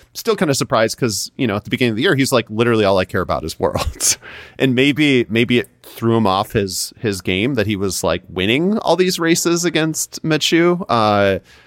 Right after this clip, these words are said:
that, that threw him off his game or whatever. But yeah, I mean, you also talked about the getting fit. It seems like, you know, two weeks ago going into Benidorm, we're like, "Well, you know, Puck and Wout,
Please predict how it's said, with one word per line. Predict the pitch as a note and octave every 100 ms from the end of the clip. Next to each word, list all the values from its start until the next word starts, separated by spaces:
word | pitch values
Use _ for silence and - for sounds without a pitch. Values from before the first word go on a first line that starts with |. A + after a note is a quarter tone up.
| _ _ - -
that, | A2 A#2+ G#2 -
that | A#2+ A2+
threw | - B2 B2+
him | A#2+ G#2+
off | F2+ G#2+ -
his | - A2 G2
game | G#2+ G#2
or | G#2+
whatever. | G2 F#2 F2+ F#2+
But | F2 G2+ G2+ - -
yeah, | F#3
I | C3
mean, | C#3+ D3
you |
also | F3 G3
talked | F#3 D#3
about | -
the | -
getting | C3 A2+
fit. | - D3+ F3 G#2+
It | G2+
seems | - C3 C3+ C3+
like, | A2+ G#2+ F#2+ - _ _ _ _ _ _ _
you | - B2+
know, | A2+ A2 G2 _
two | - - D3
weeks | B2+ D#3 -
ago | A#2+ A2 G2+ G2 F#2+ - _ _ -
going | A#2 A#2+
into | B2 B2
Benidorm, | G#2 C3 D#3 G#2 F#2+ G2
we're | G2+
like, | G2 F#2 F#2 _
"Well, | F2 F#2 - _ _ _ _ _ _ _ _
you | -
know, | - _
Puck | - A#2+
and | D#3
Wout, | F#3 - C2